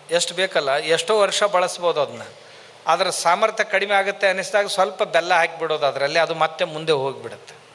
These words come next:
ಒಂದು ಕರು ಸತ್ತು ಅಂದ್ರೆ ಮನೆಯಲ್ಲಿ ಒಂದು ಬ್ಯಾರಲ್ನಲ್ಲಿಟ್ಟು ನೀವು ಆರು ತಿಂಗಳಿನಲ್ಲಿ ಇಂಥ ಗೊಬ್ಬರ ತಯಾರು ಮಾಡ್ಕೋಬೋದು.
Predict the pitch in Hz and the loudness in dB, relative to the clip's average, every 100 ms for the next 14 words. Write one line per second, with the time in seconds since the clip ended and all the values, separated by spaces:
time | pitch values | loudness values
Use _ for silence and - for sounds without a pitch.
0 | - - - - - - - - 190 196 | -20 -20 -20 -20 -20 -20 -20 -4 -4 0
1 | 208 240 302 - 254 254 226 208 190 170 | 2 2 0 0 -2 0 0 0 -2 -2
2 | 160 165 139 151 185 180 185 254 277 262 | 0 0 0 0 0 2 4 4 2 0
3 | 247 214 202 143 - - - _ _ _ | 2 2 0 -6 -12 -18 -20 _ _ _
4 | _ _ _ - - 156 165 151 185 202 | _ _ _ -20 -14 0 2 4 4 2
5 | 190 202 220 214 202 165 165 180 - - | -2 0 2 2 2 0 -2 -4 -18 -20
6 | - - - - - - 165 165 160 143 | -20 -20 -20 -20 -12 -6 -4 -2 0 0
7 | 156 156 151 139 135 123 113 - - - | 2 0 0 0 -2 -8 -10 -16 -20 -20
8 | - | -20